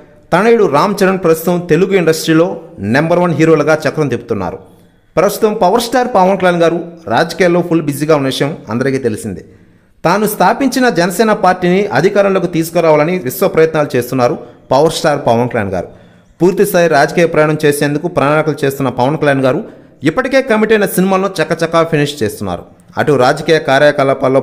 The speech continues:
భాగమవుతూనే షూటింగ్స్ కంప్లీట్ చేస్తున్నారు ఈ జనసేనాని. రెయిన్బోలు కష్టపడుతూ తన విజయానికి సోపాలు రెడీ చేసుకుంటున్నారు. ప్రస్తుతం తన ప్రచార హవా కొనసాగిస్తూ ఏపీ రాష్ట్రాన్ని చుట్టి వస్తున్నారు పవర్ స్టార్ పవన్ కళ్యాణ్ గారు. జనసేన పార్టీ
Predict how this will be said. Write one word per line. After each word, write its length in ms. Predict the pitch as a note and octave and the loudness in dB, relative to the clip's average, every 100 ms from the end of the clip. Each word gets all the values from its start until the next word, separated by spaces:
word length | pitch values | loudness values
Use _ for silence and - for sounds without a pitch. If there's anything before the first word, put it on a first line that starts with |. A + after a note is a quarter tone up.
| G#2+ | 2
భాగమవుతూనే 580 | A#2 B2+ A#2+ B2 A#2 A3+ - - - - | 0 0 -2 -2 -2 -4 -8 -20 -20 -2
షూటింగ్స్ 360 | G#3 A3+ A3 F3+ | 0 2 0 -2
కంప్లీట్ 280 | E3+ F3 E3+ | -2 -2 0
చేస్తున్నారు 400 | C#3+ D3+ C#3 A#2+ A2+ A2 | -2 0 0 0 -2 -2
ఈ 40 | B2+ A2 | -2 0
జనసేనాని. 540 | A#2 C#3 C3+ A2 G2 D2+ - - - A#2+ | -2 -2 -2 -2 -4 -10 -18 -20 -4 2
రెయిన్బోలు 480 | D#3 E3 D#3 D#3 D#3 | 2 4 4 4 2
కష్టపడుతూ 520 | C3+ - E3 D#3+ D3 C#3+ - - | -2 -4 -2 -2 -2 -4 -4 -2
తన 120 | C#3+ B2+ G#2 | 0 0 0
విజయానికి 380 | C3 F3+ E3+ E3+ - | -2 -2 -2 -6 -2
సోపాలు 400 | D#3 F3 F#3+ E3+ | 0 2 0 2
రెడీ 140 | D3 C#3+ | 0 0
చేసుకుంటున్నారు. 600 | A2+ - G2 G2 E2+ C#2+ - _ _ _ - | -2 -4 -12 -12 -12 -12 -18 _ _ _ -2
ప్రస్తుతం 300 | F3 G#3+ G3 | -2 0 0
తన 100 | F3+ F3 | 0 0
ప్రచార 260 | E3+ F3 A3 F#3+ | 0 2 2 2
హవా 180 | F#3 F3+ | 2 2
కొనసాగిస్తూ 540 | D#3+ E3 F3 D#3+ D#3+ F3+ A3+ - - - B2 | 0 0 0 -2 -4 -6 -6 -16 -20 -2 2
ఏపీ 200 | G3+ G#3+ G3 | 2 2 2
రాష్ట్రాన్ని 460 | E3+ E3+ F3+ F3 F3 F3+ | 2 0 -2 0 -2 -4
చుట్టి 180 | D#3+ F3+ | 0 2
వస్తున్నారు 420 | E3 D#3+ D3+ D#3 G#3+ - - | 2 0 0 0 -2 -4 0
పవర్ 260 | C#3+ D#3+ - | 4 2 2
స్టార్ 240 | E3+ D#3+ - | -2 -2 -2
పవన్ 220 | A#2+ C3 | 0 0
కళ్యాణ్ 200 | B2+ G2 F2+ | -2 -6 -6
గారు. 140 | - - _ _ G2+ | -10 -14 _ _ -2
జనసేన 400 | B2+ E3 E3+ E3 E3 | 0 0 0 -2 0
పార్టీ 300 | C#3+ D3+ D#3+ | 0 0 0